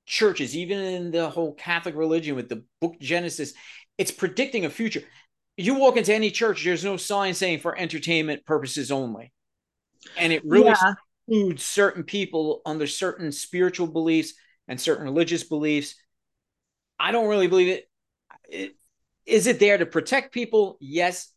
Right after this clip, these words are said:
Speaker 1: maybe. But when we're telling people like you, who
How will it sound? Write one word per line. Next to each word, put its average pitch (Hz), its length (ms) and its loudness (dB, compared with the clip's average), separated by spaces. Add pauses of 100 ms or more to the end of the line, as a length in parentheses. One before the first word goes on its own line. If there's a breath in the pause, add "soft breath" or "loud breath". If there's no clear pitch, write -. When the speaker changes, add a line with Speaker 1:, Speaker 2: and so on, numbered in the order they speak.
Speaker 1:
maybe. 170 640 2
But 139 360 0 (540)
when 170 320 -4
we're 220 120 0
telling 202 300 -4
people 170 280 -4
like 147 180 0
you, 127 200 -6
who 131 340 -12